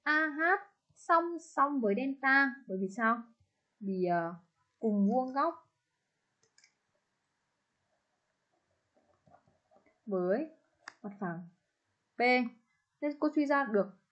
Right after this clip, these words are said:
góc giữa A với delta thì bằng góc giữa A với A H và bằng góc H A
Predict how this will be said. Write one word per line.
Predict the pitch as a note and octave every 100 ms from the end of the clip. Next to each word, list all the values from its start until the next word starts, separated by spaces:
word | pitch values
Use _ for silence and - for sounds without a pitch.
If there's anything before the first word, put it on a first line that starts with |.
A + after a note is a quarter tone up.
| -
góc | C#4 F#4+ - _ _ _ _ _ _ _ _ _
giữa | A#3+ C#4+ -
A | C#4 C#4+ D4 C4+
với | A3 G3+ G3+
delta | C4 C#4+ C#4 C#4+ C#4+ C#4+ C#4
thì | - A3 F#3+
bằng | G3+ G3 F#3
góc | C4 E4+ -
giữa | -
A | - C4 C4+ C#4+ C#4 _ _ _ -
với | G#3+ G3 G3 D4+ F4 _ _
A | - C4+ C#4+
H | D4 F#4 G4+ -
và | -
bằng | G#3+ G3+ G3+
góc | C#4 F4 - _ _
H | - D#4+ F#4+ G#4 _ _
A | - A#3+ A#3+ C4+